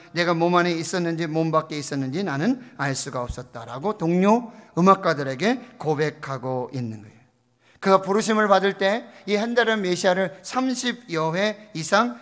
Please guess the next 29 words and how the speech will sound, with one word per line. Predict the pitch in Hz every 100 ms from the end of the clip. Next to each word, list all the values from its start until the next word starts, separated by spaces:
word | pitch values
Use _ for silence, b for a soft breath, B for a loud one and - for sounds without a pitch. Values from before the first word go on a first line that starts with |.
| -
연주했어요. | 156 156 139 147 131 - 120
그러나 | 214 254 247
쓰러지기 | 247 302 294 269 240 247 240 B
일주일 | 196 247 240 247 233
전에 | 208 202
마지막 | 165 165 220 262 254
공연을 | 202 208 202
하게 | 190 185
되는데 | 165 160 160 196 B B -
이미 | 247 269 262
그의 | 233 262
눈이 | 220 240 247 254 247 -
보여지지가 | 185 214 220 202 185 208
않아요. | 175 147 135 135 _ _ _ _ _ _ b b
스스로 | - 302 294 294 277
일어나서 | 247 262 254 254 254 226
연주를 | 247 247 254 247 247 240
지휘할 | 240 247 254 240 240
수 | 240
있는 | 240 240 240 B
그 | -
정도가 | 233 247 240 226 226
되지 | 226 214
않아요. | 214 180 170
그러나 | 247 285
마지막 | 240 254 302 294 - - - _
온 | - 277 330 330 330 330 339 330
힘을 | 311 302 285
다해서 | 214 185 - 190 180